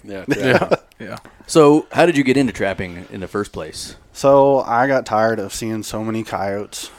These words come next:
Speaker 4: while I was deer hunting and not having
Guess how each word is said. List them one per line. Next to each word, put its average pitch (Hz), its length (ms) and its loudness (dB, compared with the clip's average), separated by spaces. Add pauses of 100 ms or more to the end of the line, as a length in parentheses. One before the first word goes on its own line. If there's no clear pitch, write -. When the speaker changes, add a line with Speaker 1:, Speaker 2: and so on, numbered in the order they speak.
(220)
Speaker 4:
while 95 160 -4
I - 40 -4
was 104 100 -10
deer 98 180 -10
hunting 95 400 -14 (240)
and 98 460 -12
not 95 180 -4
having 98 540 -10